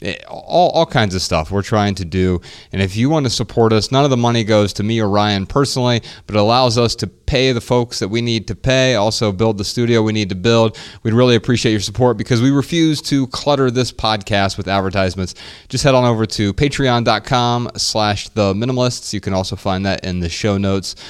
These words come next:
or just head over to the minimalists dot com and click on that donate button at the top. You can contribute just once via PayPal, or you can do a per episode over at Patreon.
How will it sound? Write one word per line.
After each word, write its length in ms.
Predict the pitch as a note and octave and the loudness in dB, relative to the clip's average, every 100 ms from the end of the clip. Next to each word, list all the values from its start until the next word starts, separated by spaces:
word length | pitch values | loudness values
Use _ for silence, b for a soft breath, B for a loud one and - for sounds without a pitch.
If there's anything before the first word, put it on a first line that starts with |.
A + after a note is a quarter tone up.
| B B B | B B B
or 120 | G2 | -2
just 160 | F#2+ | 0
head 80 | G#2 | 2
over 160 | G2 F2+ | 2 0
to 180 | G2+ F2 | -4 0
the 240 | G2+ G2+ | 2 2
minimalists 540 | G2 G2 F#2+ F2+ - | 2 0 -2 -4 -6
dot 240 | A2 F#2 - | -2 0 0
com 480 | A2 G#2 G#2 G2+ F#2+ B B B B B | 0 2 2 0 -4 B B B B B
and 480 | - E2 E2 E2 - | -6 -2 -2 -4 -6
click 240 | - G#2 G2 | -4 -2 0
on 200 | F#2 F#2 | 0 0
that 160 | F2+ | -2
donate 400 | F2+ F#2 F#2 E2 | -2 -2 -2 -4
button 160 | F2 D2+ | -6 -6
at 60 | |
the 80 | F2 | -8
top. 340 | F2 A#2 G#2+ A#2 | 0 2 2 -2
You 80 | |
can 140 | A2 G2 | -4 -6
contribute 500 | G#2 - B2+ A#2+ G#2 | -6 -4 -2 -2 0
just 300 | C3+ A#2+ C#3 | 0 0 -4
once 480 | C#3+ E3+ D3 - - | 0 0 0 -4 -4
via 300 | A#2 A#2+ A2 | -2 0 2
PayPal, 600 | C3 C3 B2+ A#2+ A#2+ C#2+ | 0 2 2 4 2 2
or 160 | E3+ | 0
you 140 | C#3+ A2 | 0 0
can 220 | G#2+ F#2+ | -2 0
do 340 | G2+ G2+ G2 B B B B | 2 4 2 B B B B
a 160 | E2+ | -6
per 280 | - - B2+ | -2 0 2
episode 640 | G2+ G#2+ - G2 F#2+ F#2 - _ | 2 0 0 2 4 2 -2 _
over 320 | G2 F#2+ F2+ E2 | -4 -2 0 0
at 260 | E2+ - | -4 -4
Patreon. 600 | - F2+ - F2+ E2 D#2+ | -2 -2 -2 -4 -2 -4